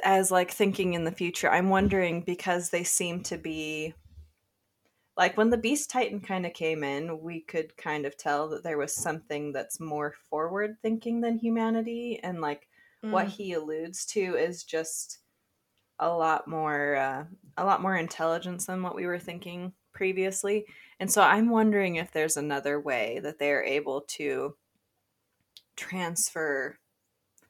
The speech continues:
Speaker 1: abilities. I'm,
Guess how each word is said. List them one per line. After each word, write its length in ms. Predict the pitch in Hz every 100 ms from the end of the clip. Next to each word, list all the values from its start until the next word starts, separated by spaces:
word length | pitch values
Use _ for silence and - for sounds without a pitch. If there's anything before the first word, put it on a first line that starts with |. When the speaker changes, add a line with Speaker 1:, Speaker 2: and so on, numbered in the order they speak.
| _ _ -
Speaker 1:
abilities. 1000 | - 143 127 120 73 76 - - - - _ _ _ _ _ _ _ _
I'm, 280 | 202 208 190